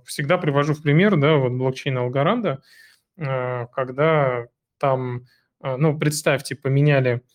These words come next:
э, поменяли график, по сути, эмиссии в практически одностороннем порядке. Ну, то есть, представляете, это, ну, в биткоине это невозможно просто. Биткоин — это суперконсервативная сеть.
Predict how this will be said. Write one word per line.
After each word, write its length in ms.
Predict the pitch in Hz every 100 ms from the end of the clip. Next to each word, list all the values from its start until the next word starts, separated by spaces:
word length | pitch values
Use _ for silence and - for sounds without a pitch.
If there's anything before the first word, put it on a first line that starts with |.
| _ _ -
э, 480 | 135 127 123 123 127 139 -
поменяли 920 | 131 139 160 165 156 143 135 123 123 _ _ _ _ _ _ _ _ -
график, 720 | 156 135 143 160 156 - 120
по 100 | -
сути, 380 | 117 - 139 131 180
эмиссии 880 | 143 156 226 240 - 170 120 123 _ _ _ _ _ _ _ -
в 560 | 131 127 131 135 135 131
практически 680 | 147 135 - 202 208 - -
одностороннем 680 | 135 135 - 143 147 151 147
порядке. 480 | 131 127 117 - - _ _ _ _ _ -
Ну, 80 | 156
то 120 | 165
есть, 280 | 147 147 - _ _ _ - 147
представляете, 580 | 147 - 170 240 - 143
это, 380 | 131 143 131 160
ну, 160 | 180
в 80 | 135
биткоине 460 | 156 156 214 233 165
это 160 | 156
невозможно 640 | 147 143 143 151 135 120 110
просто. 340 | 135 127 -
Биткоин — 480 | 131 131 - 180 156
это 300 | 135 135 131 -
суперконсервативная 1120 | - 170 175 151 127 - 131 135 143 127 123
сеть. 400 | - 160 175